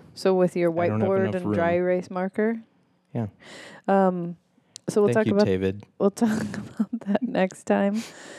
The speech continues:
Speaker 1: Uh, we'll wrap up on the, the interview process. But my last question for today
Speaker 2: Mm-hmm.
Speaker 1: is, what percent of what feelings did you have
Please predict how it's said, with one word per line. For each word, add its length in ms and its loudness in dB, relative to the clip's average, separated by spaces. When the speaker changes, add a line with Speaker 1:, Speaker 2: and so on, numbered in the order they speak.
Speaker 1:
Uh, 420 2
we'll 220 2
wrap 360 2
up 240 0
on 200 2
the, 300 -2
the 160 2
interview 300 0
process. 460 0
But 280 0
my 240 2
last 320 4
question 500 -8
for 160 -8
today 640 -2
Speaker 2:
Mm-hmm. 240 -2
Speaker 1:
is, 880 0
what 300 0
percent 600 0
of 680 0
what 340 2
feelings 520 0
did 180 -2
you 80 2
have 380 0